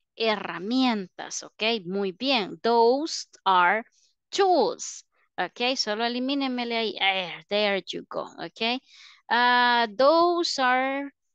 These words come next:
ah, police handcuffs or handcuffs. It's ok, ahí hay un errorcito de, de spelling nada más ahí, José Alexander, but then it's ok. Ok, estamos bien.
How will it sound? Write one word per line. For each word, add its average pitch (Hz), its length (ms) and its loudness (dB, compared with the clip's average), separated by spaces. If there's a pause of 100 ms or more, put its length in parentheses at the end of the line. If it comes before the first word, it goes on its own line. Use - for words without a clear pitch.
ah, 240 140 0 (100)
police 254 640 -6
handcuffs - 1120 -4
or 170 200 -4
handcuffs. - 1080 -4 (420)
It's - 260 0
ok, 311 180 -4
ahí 254 300 4
hay 311 200 2
un 302 140 0
errorcito 269 720 -2
de, 196 220 -2
de 208 160 -6
spelling 311 580 -2
nada 262 240 0
más 277 320 -4
ahí, 269 220 -6
José 269 240 -4
Alexander, 277 480 -2
but 208 280 -4
then 320 260 0
it's - 240 -6
ok. - 180 -10 (560)
Ok, - 240 -8
estamos 214 600 -4
bien. 262 260 -4